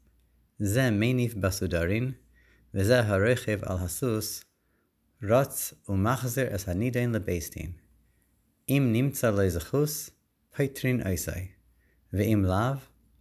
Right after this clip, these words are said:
יחזור ויצא להריגה. אמר הוא בעצמו, יש לי ללמד על עצמי זכות. אף על פי שאין ממש בדבריו, מחזירין אותו פעם ראשונה ושנייה.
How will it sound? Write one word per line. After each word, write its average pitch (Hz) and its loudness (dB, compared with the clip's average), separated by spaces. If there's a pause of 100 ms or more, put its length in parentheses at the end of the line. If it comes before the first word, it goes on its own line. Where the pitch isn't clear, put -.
יחזור 135 2
ויצא 110 0
להריגה. 87 0 (1300)
אמר 143 6
הוא 127 2
בעצמו, 117 -2 (720)
יש 123 0
לי 123 2
ללמד 113 0
על 95 0
עצמי 117 -2
זכות. 90 -6 (880)
אף 135 2
על 127 4
פי 117 0
שאין 117 0
ממש 113 0
בדבריו, 92 0 (840)
מחזירין 98 2
אותו 113 -2 (120)
פעם 107 -2
ראשונה 131 -2 (340)
ושנייה. 87 -2